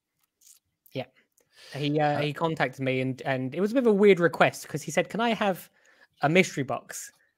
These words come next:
Speaker 1: Like three of them, or more than three actually would have been before, but with all the same coral. And,
Speaker 2: Well,
Speaker 1: and
Speaker 2: that's not a mystery box, but, you know.
Speaker 1: well, and, <laughs> well, no, well, it didn't matter to me. He
Speaker 2: No,
Speaker 1: wanted,
Speaker 2: no.
Speaker 1: he, like, to be fair, it's for, it was for this project, so he wanted,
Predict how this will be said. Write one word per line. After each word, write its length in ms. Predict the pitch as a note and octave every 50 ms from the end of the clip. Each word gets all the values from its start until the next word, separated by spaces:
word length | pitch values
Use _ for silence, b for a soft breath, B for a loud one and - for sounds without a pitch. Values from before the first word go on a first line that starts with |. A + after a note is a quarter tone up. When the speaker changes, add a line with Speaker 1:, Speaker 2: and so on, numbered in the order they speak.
| _ _ -
Speaker 1:
Like 200 | C3+ C3 B2+ -
three 480 | - - - - F#3 D#3+ D#3+ E3+ D#3
of 160 | C#3+ B2+ - -
them, 280 | D3 C3 D3 C#3+ C3+ E3
or 140 | F3+ C#3+ C3+ C#3+
more 260 | D3+ E3 F3 F3+ D#3
than 120 | C3 C3+
three 220 | B2+ - C#3+ B2+ A#2+
actually 220 | B2+ B2+ - C3+
would 100 | C3 B2+
have 80 | B2+ B2
been 200 | C3 C3+ C#3+ C#3
before, 460 | C3 B2+ B2+ - E3 D3+ C#3 C3 B2+ b b b b b b
but 180 | D#3+ D3+ D3+
with 140 | D#3+ D#3 D3 - -
all 260 | G3 F#3+ F#3 F#3 F3+
the 140 | D#3+ E3+ E3
same 340 | - - F#3+ E3 D#3+ E3 D#3+
coral. 440 | - F3 E3+ E3 C3 A#2+ B2+ D3 C#3 - - - _ _ _ b b b b b b b
And, 100 | D3+ D3 D3+
Speaker 2:
Well, 60 | D#3 -
Speaker 1:
and 160 | D3+ D3 D3
Speaker 2:
that's 160 | D3 D3 C#3 B2
not 80 | G#2+
a 20 | G#2
mystery 240 | A2 G2+ - - G#2+
box, 240 | - - - - -
but, 240 | - G#2+ - -
you 60 | - -
know. 60 | D#3
Speaker 1:
well, 180 | D3 B2+ A#2+ - -
and, 120 | D3 D3+ D#3
<laughs> 340 | C#3+ - - G3 F3 G3 G3+
well, 160 | A#3+ A#3+ A3
no, 180 | A3 D#3+ - - D3+ - -
well, 240 | B2 C3+ B2+ B2 - -
it 40 | E3
didn't 160 | D3+ E3+ C#3+ C3+
matter 220 | C3+ C3 C3 C3+ A#2+
to 120 | - C3
me. 200 | C3 B2+ B2+ - b b b b b b
He 80 | - F#3+
Speaker 2:
No, 60 | G#3+
Speaker 1:
wanted, 160 | A3 G#3 F3
Speaker 2:
no. 40 | G3
Speaker 1:
he, 160 | F3 F#3+ F3+ -
like, 140 | F#3+ E3 C#3+
to 80 | - E3
be 120 | G#3 G3
fair, 200 | - - E3+ C#3+
it's 120 | D3 C#3+
for, 380 | - - F#3+ F3+ F3 D#3+ D3+ -
it 60 | E3
was 160 | D3+ D3+ C#3+
for 140 | - - D#3
this 120 | C#3+ C3+ C3+
project, 460 | - - D3 C#3 C3+ B2 - D3+ -
so 140 | - - B2+
he 100 | B2+ C3+
wanted, 340 | C#3 C#3 C3+ C3 C3 C3